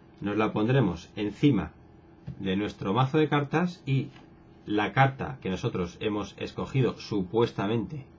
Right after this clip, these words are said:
al azar, ya sabemos que es la reina de corazones, nuestro espectador la pondrá encima de su baraja. Mientras explicamos esto que os acabo de decir, que los dos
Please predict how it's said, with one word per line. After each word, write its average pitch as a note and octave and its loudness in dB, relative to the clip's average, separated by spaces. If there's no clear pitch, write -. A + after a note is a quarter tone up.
al F#2 0
azar, G#2+ 0
ya G2 -2
sabemos G2 -2
que G#2+ -2
es F2+ -2
la E2 -4
reina F#2+ 0
de G#2+ -2
corazones, A#2 -2
nuestro C3+ 0
espectador C#3 0
la A2+ 2
pondrá A2+ 2
encima B2 0
de F2 -4
su - -10
baraja. E2 -8
Mientras B2+ 6
explicamos D#3+ 6
esto D3 2
que C3 2
os A#2 -2
acabo A2+ 4
de G#2+ 4
decir, D#3 4
que A2+ 0
los F#2+ 0
dos G#2 0